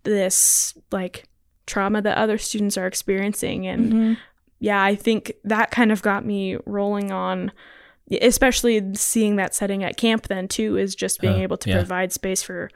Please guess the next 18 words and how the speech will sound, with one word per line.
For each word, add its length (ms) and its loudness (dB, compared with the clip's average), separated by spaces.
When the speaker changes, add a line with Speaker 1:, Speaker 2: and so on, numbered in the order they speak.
Speaker 1:
conversations, 1080 0
um, 300 -2
so 200 0
that 280 -2
safety 540 2
can 240 -2
be 100 -4
provided 640 -2
for 400 -10
students 500 -8
Speaker 2:
Mm-hmm. 60 -6
Speaker 1:
experiencing 720 0
that 160 -12
kind 240 -10
of 320 -12
Speaker 3:
Totally. 400 2
Speaker 1:
trauma. 440 -10
Speaker 3:
Yeah. 80 0